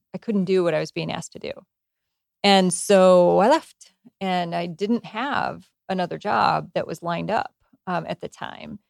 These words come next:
And I had things like student loans and car payments and,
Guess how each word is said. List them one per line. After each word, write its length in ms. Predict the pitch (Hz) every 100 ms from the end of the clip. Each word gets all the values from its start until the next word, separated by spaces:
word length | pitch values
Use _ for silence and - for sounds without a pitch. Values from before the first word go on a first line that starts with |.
| _ _ _
And 200 | 185 185
I 100 | 190
had 300 | 214 226 233
things 260 | 170 160 -
like 160 | 160
student 340 | - - 180 -
loans 320 | 175 180 180
and 120 | 165
car 200 | - 175
payments 480 | 170 185 165 156 -
and, 300 | 170 156 147